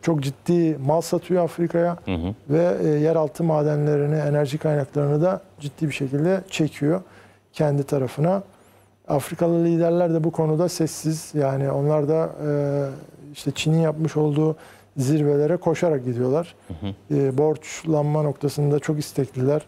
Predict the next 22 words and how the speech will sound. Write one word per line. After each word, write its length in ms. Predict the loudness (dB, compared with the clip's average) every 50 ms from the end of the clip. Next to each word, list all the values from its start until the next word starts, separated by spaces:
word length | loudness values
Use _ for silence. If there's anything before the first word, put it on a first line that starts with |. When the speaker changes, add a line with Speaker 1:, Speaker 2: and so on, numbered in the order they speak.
| -12 -14
Speaker 1:
Çin'den 380 | -10 -4 -2 0 0 0 0 0
borç 260 | 0 -2 -2 -2 -4
alma 240 | -4 -4 -2 -2 -4
noktasında. 680 | -4 -6 -8 -12 -14 -14 -8 -4 -2 0 0 0 0 -2 -10 -20 -20 -20 -20 -20 -20 _ _ _ _ _ _ _ _ _ _ 0
E, 40 | 2 2 4 4 2 2 2 2 2 2 2 2 2 2 0 0 0 0
yani 200 | 2 2 2 0 -2
Çin'in 280 | 0 0 0 2 2
böyle 220 | 2 2 2 2 2
bir 100 | 2 2
etkisi 760 | 0 0 -2 -2 -6 -6 -6 -2 0 0 2 2 2 0 0 0 2
var 260 | 2 2 2 2 0 0
maalesef. 580 | 0 0 0 0 0 -2 -2 -2 -2 -2 -2 -4 -10 -6
E, 100 | -2 0 0 0 0 0 0 -2 -2 -2 -2 -2 -2 -2 -4 -4 -4 -6 -10 -14 -14 -4 -2
yani 300 | -2 0 0 0 0 0
bu 100 | 2 2
da 100 | 2 2
yeni 260 | 2 2 2 2 2
bir 160 | 2 2 0 -2 -6 -14
sömürge 480 | -6 -2 0 0 2 2 2 2 0 -2
düzeni 240 | -4 -6 -6 -6
tabii 300 | -4 -2 -2 -2 -2 -4
ki. 180 | -8 -8 -8 -8